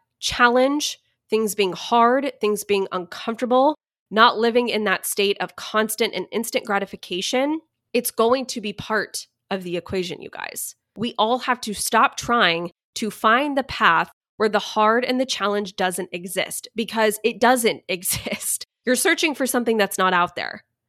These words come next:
I always say, pick your hard, but pick the hard that is going to move you closer to the results that you want to create for your future self,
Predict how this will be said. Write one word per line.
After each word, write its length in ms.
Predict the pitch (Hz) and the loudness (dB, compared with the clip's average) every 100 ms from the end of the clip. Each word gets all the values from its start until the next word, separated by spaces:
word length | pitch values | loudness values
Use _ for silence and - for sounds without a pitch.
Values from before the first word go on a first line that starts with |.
| - | 6
I 120 | 254 | 6
always 200 | 285 262 | 6 2
say, 180 | 320 208 | 2 2
pick 320 | - 294 - | 0 -6 -2
your 140 | 294 | -2
hard, 380 | 269 262 - - _ - | 2 2 0 -6 _ 2
but 320 | 247 - - _ | 2 0 -10 _
pick 300 | - 330 339 | 0 0 2
the 80 | 330 | 0
hard 560 | - 277 190 127 240 - _ - | 2 2 2 0 -4 -10 _ 0
that 100 | 220 | 4
is 140 | 214 | 4
going 280 | 220 226 226 | 2 0 0
to 200 | - 220 | -4 -4
move 400 | 208 208 240 247 | 0 2 0 -2
you 120 | 320 330 | -4 -4
closer 640 | - 220 185 - 113 185 - _ - | -4 -4 -2 -2 -4 -6 -12 _ -8
to 100 | 214 | -6
the 100 | 202 | 0
results 640 | 208 190 190 226 285 - | 0 2 4 4 2 -2
that 180 | - - | -2 -2
you 80 | 233 | -2
want 300 | 190 190 - | 0 -2 -2
to 120 | 220 | -10
create 540 | - 220 202 185 - | -6 -4 -2 -2 -4
for 180 | - 190 | -6 -6
your 180 | 185 190 | -4 -6
future 400 | - 151 - 190 | -6 -12 -8 -6
self, 520 | - 294 277 - - | -2 2 2 0 -10